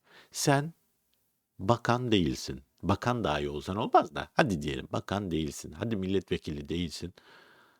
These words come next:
Başbakan artık yok dedi. Olsan değilsin. Oğlum sen götü boklu bir il sağlık müdürüsün lan.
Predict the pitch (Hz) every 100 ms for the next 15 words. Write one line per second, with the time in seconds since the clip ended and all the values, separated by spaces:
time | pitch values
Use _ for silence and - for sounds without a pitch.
0 | _ _ - 101 - 90 82 82 78 -
1 | 98 - 67 - 85 78 76 69 87 82
2 | 73 - 71 - _ _ _ _ _ _
3 | _ _ 143 131 127 104 104 - 131 110
4 | 113 135 127 131 - - - 139 139 -
5 | 101 110 123 98 113 135 120 85 69